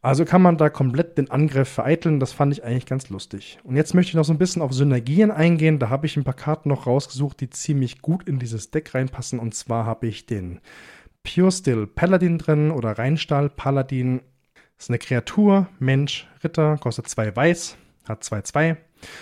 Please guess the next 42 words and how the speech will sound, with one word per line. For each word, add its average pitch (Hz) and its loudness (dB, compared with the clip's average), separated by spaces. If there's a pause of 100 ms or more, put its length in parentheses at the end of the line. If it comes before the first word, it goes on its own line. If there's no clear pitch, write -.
(140)
Und - -10
immer 160 4
wenn 135 4
eine 127 0
Ausrüstung 160 -2
unter 127 -4
deiner 131 0
Kontrolle 113 -4
ins 101 -8
Spiel 190 -4
kommt, 165 2
kannst - -6
du - -2
eine 120 -2
Karte 98 -10
ziehen. 92 -8 (360)
Und 180 0
Ausrüstungen, 139 0
die 117 -6
du 139 -6
kontrollierst, 123 -4
haben 107 -6
Ausrüsten 98 -10
null, 185 4 (440)
solange 135 2
du 123 0
drei 110 -2
oder 123 -2
mehr 123 0
Artefakte 117 -6
kontrollierst, 95 -10 (140)
also 104 -6
Metallkunst. 101 -8 (460)
Das 113 -4
ist 135 0
schon 131 2 (360)
sehr 127 2
einfach 127 -2
mit 101 -8
dem 90 -10
Equipment-Deck 123 -6
hinzubekommen. 151 0